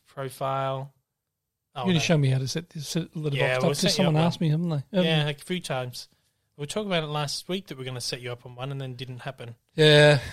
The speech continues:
Speaker 1: Okay, come on. Statistics, please. It's so s-, the internet's so slow at the moment. What's going on?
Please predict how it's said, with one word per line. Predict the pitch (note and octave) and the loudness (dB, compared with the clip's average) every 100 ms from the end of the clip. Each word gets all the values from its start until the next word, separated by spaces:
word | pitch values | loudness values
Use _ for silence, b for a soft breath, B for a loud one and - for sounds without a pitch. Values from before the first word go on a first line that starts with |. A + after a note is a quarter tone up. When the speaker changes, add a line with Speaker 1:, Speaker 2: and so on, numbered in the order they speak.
| - | -12
Speaker 1:
Okay, | A#2+ B2+ A#2 | -10 -10 -8
come | D#3 C#3 | -6 -6
on. | B2+ | -6
Statistics, | - E3 G3+ - E3 - | -4 -2 0 2 0 0
please. | - D3 D3 C#3+ - | 0 2 2 0 -6
It's | - - | -6 -4
so | - C#3 | -2 -2
s-, | C3 D3 | -4 -6
the | C#3 F3 | -8 -6
internet's | F3 F#3 F3 - | -4 -4 -4 -4
so | - D3+ | -4 -2
slow | C#3 - D3 | -2 0 0
at | D#3 | -2
the | C#3+ | -4
moment. | B2+ B2+ | -6 -6
What's | C#3 - | -8 -6
going | C#3 C3 | -6 -4
on? | C3 B2 | -6 -6